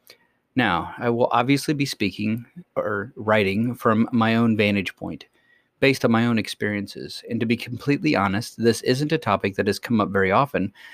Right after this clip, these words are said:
but when it does, the flow of the conversation tended to go the same way every single time. It was a downhill slide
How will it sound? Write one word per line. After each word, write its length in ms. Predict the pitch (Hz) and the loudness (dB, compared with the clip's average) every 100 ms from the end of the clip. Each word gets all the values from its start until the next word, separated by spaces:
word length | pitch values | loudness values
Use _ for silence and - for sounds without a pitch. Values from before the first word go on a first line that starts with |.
| - _ - | -20 _ -4
but 120 | 98 | 0
when 160 | 131 175 | 4 2
it 160 | - | 2
does, 340 | 104 87 92 98 | 2 2 2 0
the 100 | 104 | -4
flow 360 | - 131 135 | -2 2 4
of 120 | 165 170 | 2 -2
the 60 | |
conversation 640 | - 135 120 - 92 - 98 | -2 -2 0 -2 -2 -2 -6
tended 320 | - 117 135 | -4 -4 -2
to 80 | 156 | -2
go 220 | 113 95 | 0 2
the 100 | 98 | 0
same 260 | - 120 120 | 2 2 4
way 140 | 104 | 4
every 240 | - 110 | 2 0
single 240 | 110 120 113 | -2 -2 -2
time. 380 | - 82 69 - _ _ _ _ - | -2 -4 -4 -14 _ _ _ _ -4
It 60 | |
was 100 | 120 | -2
a 60 | 110 | 0
downhill 400 | 113 120 131 135 | 0 2 2 0
slide 560 | - 90 78 73 90 | 0 0 0 -2 -8